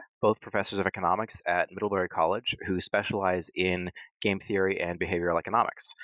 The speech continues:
And to that end, they've just published a new textbook, Game Theory and Behavior, with M I T Press, which we'll be talking about today. Andrea and Jeff,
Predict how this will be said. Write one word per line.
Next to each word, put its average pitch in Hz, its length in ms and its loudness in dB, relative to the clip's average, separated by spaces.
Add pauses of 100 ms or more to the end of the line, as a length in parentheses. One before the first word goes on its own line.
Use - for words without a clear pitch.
(300)
And 87 440 0 (600)
to 98 120 -2
that 87 180 2
end, 127 180 0
they've 92 160 2
just - 200 -4
published 104 340 0
a - 20 -4
new 104 120 0
textbook, - 580 0
Game 98 240 -4
Theory 104 160 2
and 95 80 -2
Behavior, 95 420 2
with 90 220 -2
M 92 140 2
I 90 60 -2
T 117 140 -6
Press, 107 320 0
which - 140 -6
we'll 87 80 -4
be 85 60 0
talking 87 260 0
about 87 100 2
today. - 380 0 (1000)
Andrea 135 220 0
and 139 80 0
Jeff, 151 180 0